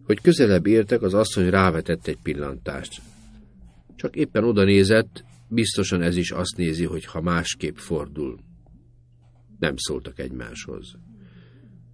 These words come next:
Máté Julcsa jobb házasságot csinált. Az urának van három holdja, abban dolgozik, meg állatot nevel. Tele van kacsával, libával, tyúkkal, malacccal, tehene is van, van elég dolga.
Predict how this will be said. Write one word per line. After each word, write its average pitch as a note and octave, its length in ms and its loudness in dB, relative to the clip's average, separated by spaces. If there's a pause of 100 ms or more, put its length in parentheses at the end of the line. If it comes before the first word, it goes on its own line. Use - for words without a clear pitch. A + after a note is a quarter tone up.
(100)
Máté C#3+ 400 4
Julcsa A2 320 6
jobb G2+ 220 6
házasságot E2+ 760 -4
csinált. E2+ 480 -2 (420)
Az C3 120 2
urának C3+ 420 8
van C3+ 180 6
három A#2+ 340 8
holdja, G2 560 6 (220)
abban G#2 340 2
dolgozik, G2+ 500 2
meg G#2+ 260 -4
állatot D2 540 -4
nevel. C2 420 -10 (200)
Tele F2+ 260 4
van E2+ 180 0
kacsával, F2 600 0
libával, F2+ 540 2
tyúkkal, F2+ 600 0 (260)
malacccal, G2+ 840 4 (320)
tehene F#2 360 4
is G2 200 2
van, A2 320 -2 (180)
van B2 180 2
elég D#2 260 4
dolga. C2+ 460 -8